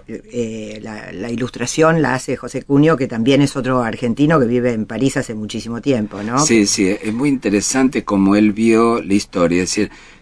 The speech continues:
Speaker 2: que lo que me gusta, por ejemplo, como se puede ver ahí también en la, en la muestra, que el trabajo, por ejemplo, fotográfico, que no son documenta-, eh, documentar lo que pasa en el escenario, sino son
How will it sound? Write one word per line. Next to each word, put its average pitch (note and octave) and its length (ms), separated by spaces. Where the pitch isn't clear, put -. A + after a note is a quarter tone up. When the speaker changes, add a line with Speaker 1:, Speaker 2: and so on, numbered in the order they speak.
Speaker 2:
que - 100
lo G2 160
que - 140
me G#2 140
gusta, B2 320
por G2 160
ejemplo, G2 640
como F2 260
se - 220
puede G2 260
ver F#2+ 220
ahí F#2 200
también F#2 320
en E2+ 140
la, E2 80
en E2+ 220
la F2 100
muestra, A2+ 460
que G2 320
el F2+ 80
trabajo, F#2+ 360
por F2 140
ejemplo, F2+ 320
fotográfico, F#2+ 1040
que F#2 120
no F#2 140
son G2+ 260
documenta-, F2+ 840
eh, F2+ 180
documentar F2+ 540
lo F#2+ 120
que E2 100
pasa F#2 240
en F2 80
el F2 120
escenario, F#2 420
sino F2 260
son F2 260